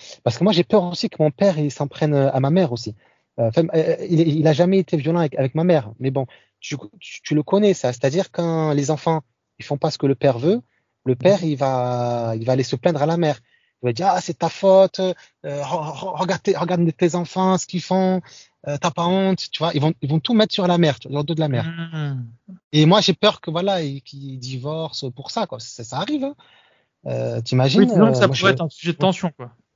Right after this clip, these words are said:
Speaker 1: C'est ça. Et même, même pour sa santé à mon père, m-, m-, tu vois, il est un peu, voilà, il a, il a, il commence à être, il commence à être âgé.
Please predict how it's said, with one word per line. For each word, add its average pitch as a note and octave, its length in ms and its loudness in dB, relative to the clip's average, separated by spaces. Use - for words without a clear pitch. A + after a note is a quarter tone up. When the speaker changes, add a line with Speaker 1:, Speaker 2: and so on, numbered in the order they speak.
Speaker 1:
C'est - 200 -8
ça. F3+ 280 -2
Et C#3+ 120 4
même, F#3+ 180 4
même E3+ 160 4
pour - 160 -6
sa C#3+ 140 -2
santé D3 320 -2
à C3+ 40 4
mon A#2+ 140 0
père, A2 240 -4
m-, B2 180 -6
m-, C3 200 -8
tu E3 100 -4
vois, E3 60 4
il D3 100 4
est C3 60 4
un B2+ 80 2
peu, B2+ 300 2
voilà, C#3 300 2
il A#2 100 2
a, A#2 80 0
il A2+ 180 -2
a, A2 280 -4
il A2+ 60 -6
commence C3 320 0
à B2+ 40 0
être, C3 140 -4
il D#3 100 -6
commence C3 280 -2
à B2+ 40 2
être - 180 -6
âgé. D3+ 400 4